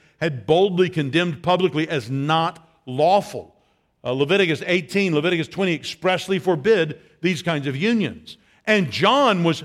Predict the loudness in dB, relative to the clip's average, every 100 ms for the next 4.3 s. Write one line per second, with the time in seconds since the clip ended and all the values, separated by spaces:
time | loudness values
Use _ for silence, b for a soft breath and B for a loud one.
0 | -18 -18 -8 -2 0 2 2 0 -6 0
1 | 2 2 0 -2 -6 -6 -4 -4 -6 -14
2 | -20 _ b b b 2 2 0 -2 -6
3 | 2 4 6 4 4 2 0 0 0 0
4 | -2 -4 -6